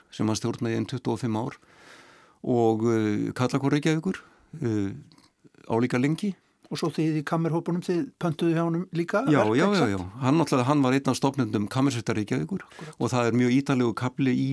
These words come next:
Speaker 1: bókinni eftir Rut Ingólfsdóttur um þátt Páls í, í því starfi.
Speaker 2: Já.
Speaker 1: Þar eru mörg, eh, verk eftir Pál og, eh, Rut var reyndar óskaplega, eh,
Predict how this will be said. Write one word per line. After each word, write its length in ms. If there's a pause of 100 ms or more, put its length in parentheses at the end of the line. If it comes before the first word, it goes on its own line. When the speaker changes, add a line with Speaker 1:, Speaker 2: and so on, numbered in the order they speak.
(140)
Speaker 1:
bókinni 500
eftir 320
Rut 200
Ingólfsdóttur 600 (360)
um 440 (140)
þátt 380
Páls 580 (360)
í, 120 (180)
í 180 (140)
því 240
starfi. 420
Speaker 2:
Já. 200 (1120)
Speaker 1:
Þar 320
eru 120
mörg, 440
eh, 420
verk 280
eftir 200
Pál 300 (180)
og, 380 (100)
eh, 160 (920)
Rut 300
var 120
reyndar 360
óskaplega, 840 (260)
eh, 160